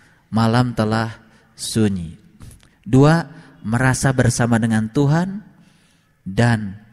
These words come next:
tidak pernah mendikotomikan Tuhan. Sampai sini, sudah berani kita menyatakan ad-duha.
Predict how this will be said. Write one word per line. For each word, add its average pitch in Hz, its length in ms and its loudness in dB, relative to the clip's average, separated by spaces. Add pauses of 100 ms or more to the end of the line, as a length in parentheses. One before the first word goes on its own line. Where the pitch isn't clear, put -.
tidak 120 320 0
pernah 117 240 -2
mendikotomikan 110 880 -2
Tuhan. 87 480 -4 (720)
Sampai 110 320 0
sini, 131 400 -2 (960)
sudah 110 400 -2
berani 120 320 2
kita 110 240 -2
menyatakan 107 560 -2
ad-duha. 95 560 -4